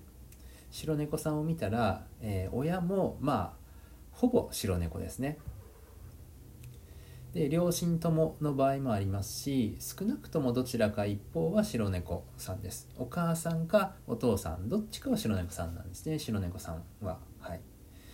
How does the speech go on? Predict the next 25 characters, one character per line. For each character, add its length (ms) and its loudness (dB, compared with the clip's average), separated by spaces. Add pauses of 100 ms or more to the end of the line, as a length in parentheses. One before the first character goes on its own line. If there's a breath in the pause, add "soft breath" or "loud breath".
(200 loud breath)
な 100 0
の 120 2
で、 260 4
あ 60 -2
の、 100 0
サ 160 0
ザ 160 4
エ 80 6
さ 220 -2
ん 120 0
の 240 2
タ 140 0
マ 160 2
を 40 -2
見 160 2
た 140 0
瞬 260 -4
間 220 -2
に、 200 0 (280)
あ、 180 0 (120)
こ 140 -8
の 100 0
タ 180 -4
マ 140 2
の 240 0